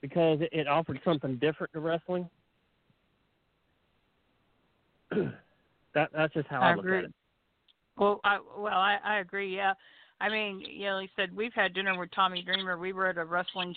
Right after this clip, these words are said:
Speaker 2: show for Traditional Championship Wrestling down in Nashville, Tennessee for Tennessee TakeOver. They opened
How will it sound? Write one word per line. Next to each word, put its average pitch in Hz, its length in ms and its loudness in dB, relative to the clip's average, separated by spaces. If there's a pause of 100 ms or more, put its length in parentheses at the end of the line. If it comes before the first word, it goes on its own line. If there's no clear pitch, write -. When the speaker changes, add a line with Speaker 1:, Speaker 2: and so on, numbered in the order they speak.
Speaker 2:
show 170 340 0
for 175 140 0
Traditional 180 460 -6
Championship 175 560 -6
Wrestling 175 400 0
down 170 220 4
in 165 100 -6
Nashville, 170 440 -4
Tennessee 180 560 -2
for 165 140 -10
Tennessee 170 420 -10
TakeOver. 170 540 2
They 165 160 2
opened 170 340 0